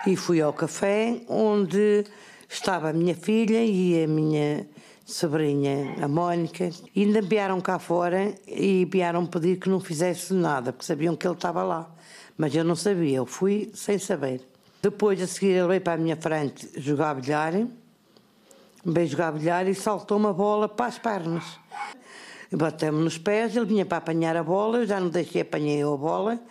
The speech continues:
e dei-lhe meio de basquilhas.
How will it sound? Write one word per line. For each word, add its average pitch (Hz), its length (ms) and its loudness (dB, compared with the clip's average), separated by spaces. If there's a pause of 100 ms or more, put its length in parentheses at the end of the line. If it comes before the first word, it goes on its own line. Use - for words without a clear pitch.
(600)
e 220 580 2
dei-lhe 208 240 2
meio 214 220 4
de 185 160 0
basquilhas. 143 840 -4